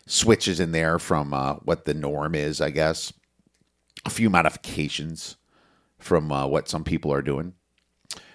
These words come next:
But let's move on to the sleepers and the bust. So, uh, James Cook, I have at number fifty-six. I think he's gonna take over for Devin Singletary eventually. I do have Singletary higher,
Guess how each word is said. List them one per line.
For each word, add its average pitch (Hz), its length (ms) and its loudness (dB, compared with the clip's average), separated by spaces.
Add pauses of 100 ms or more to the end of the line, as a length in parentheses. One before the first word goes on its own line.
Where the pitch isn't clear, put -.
(100)
But 127 80 -2
let's 170 220 6
move 139 180 6
on 101 220 6
to 90 540 2 (220)
the 90 160 0
sleepers 69 800 -2
and 73 280 -8
the 71 60 -6
bust. 57 400 -8
So, 82 340 0 (420)
uh, 87 200 4
James 170 340 4
Cook, - 240 4
I 98 100 6
have 98 140 8
at 90 100 2
number 87 200 0
fifty-six. - 760 -2 (100)
I 82 120 -2
think 82 220 -6
he's 85 180 -4
gonna 82 140 -4
take 82 240 -2
over 78 200 0
for 78 140 -6
Devin 71 340 -2
Singletary 80 600 0
eventually. 82 500 -4
I 67 60 -2
do 76 120 -2
have 69 120 -2
Singletary 71 540 -2
higher, 80 500 -4